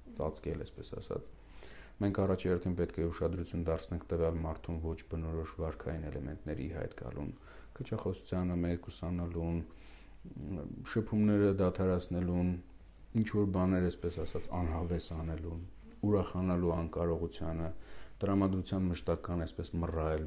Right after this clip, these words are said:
պեսիմիստական ֆոնին, առավոտյան անկողնուց դժվար վեր կենալուն, անընդհատ քնելու ցանկությանը, քնի խանգարումներին ընդհանրապես և այլ, և այլ։ Ցանկացած մարդ կարող է ճանաչել իր հարազատի, բարեկամի հոգեկան խնդիրների առաջացումը,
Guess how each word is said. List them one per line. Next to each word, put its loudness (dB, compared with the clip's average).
պեսիմիստական -2
ֆոնին, -2
առավոտյան 6
անկողնուց 2
դժվար 2
վեր 0
կենալուն, -4
անընդհատ 2
քնելու 0
ցանկությանը, 4
քնի -2
խանգարումներին 2
ընդհանրապես -2
և -2
այլ, -4
և -4
այլ։ -6
Ցանկացած 2
մարդ 4
կարող 4
է 4
ճանաչել 2
իր 2
հարազատի, 2
բարեկամի -4
հոգեկան -4
խնդիրների -4
առաջացումը, -2